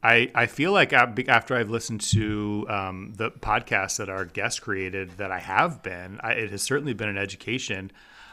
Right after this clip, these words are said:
I'm more intrigued than ever. I'm more scared than ever of it. Yeah, it's, it, it's, it's intimidating. It's also like,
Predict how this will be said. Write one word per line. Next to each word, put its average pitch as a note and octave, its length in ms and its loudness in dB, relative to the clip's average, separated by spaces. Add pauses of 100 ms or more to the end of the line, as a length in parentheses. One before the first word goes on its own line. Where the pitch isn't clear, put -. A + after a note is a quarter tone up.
(200)
I'm A#2 420 6
more C3 260 0
intrigued D3+ 420 -2
than C3 120 0
ever. B2+ 400 2
I'm A2 140 -2
more G#2+ 240 -4
scared C3 500 -4
than G2 140 -4
ever F2 580 -10
of F#2 160 -16
it. F#2+ 320 -12 (420)
Yeah, F3 240 4
it's, C#3+ 460 -2
it, C3+ 340 -2
it's, - 500 -4 (200)
it's C#3+ 200 -6
intimidating. C3 720 0
It's C3 140 -6
also F3 280 0
like, C3+ 380 2